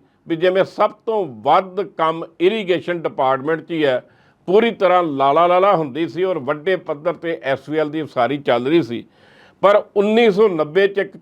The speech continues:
ਘਟਨਾ ਵੱਡੀ ਵਾਪਰੀ। ਉੱਨੀ ਸੌ ਨੱਬੇ 'ਚ ਐਸ ਯੂ ਐਲ ਦੇ ਮੁੱਖ ਇੰਜੀਨੀਅਰ ਦਾ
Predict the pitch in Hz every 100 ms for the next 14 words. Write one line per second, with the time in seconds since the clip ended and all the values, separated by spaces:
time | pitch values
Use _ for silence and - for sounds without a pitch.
0 | 190 143 120 147 165 147 139 165 135 107
1 | 143 165 - _ _ _ _ 170 185 208
2 | 180 220 180 156 151 208 202 196 202 202
3 | - _ _ _ - 170 180 - 214 226
4 | 214 220 175 143 214 - 220 175 185 208
5 | 208 190 196 -